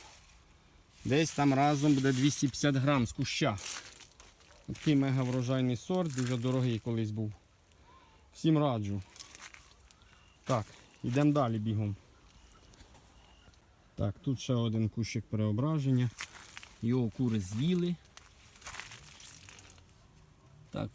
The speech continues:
в кого слабі нерви, не дивимося. От. То, що вище, то поки що вціліло. Сіточки не мав часу надіти. Там дві гроночки, що до, щось достали там.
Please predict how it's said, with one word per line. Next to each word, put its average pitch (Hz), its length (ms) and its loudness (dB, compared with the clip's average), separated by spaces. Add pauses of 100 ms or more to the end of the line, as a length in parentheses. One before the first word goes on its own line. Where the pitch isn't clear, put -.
в - 40 -20
кого 127 180 0
слабі 123 300 0
нерви, 120 420 0 (720)
не 110 160 0
дивимося. 139 680 0 (1500)
От. 117 280 2 (300)
То, 143 140 4
що 127 160 2
вище, 120 560 2 (680)
то 117 140 2
поки 113 340 0
що - 140 -2
вціліло. 151 680 2 (180)
Сіточки 131 500 -2
не 120 100 4
мав 123 200 0
часу 123 380 -2
надіти. 120 520 -2 (560)
Там 127 120 2
дві 123 140 2
гроночки, 123 500 2
що 120 140 -2
до, 110 160 -2
щось 113 260 0
достали 147 540 -2
там. 127 260 -2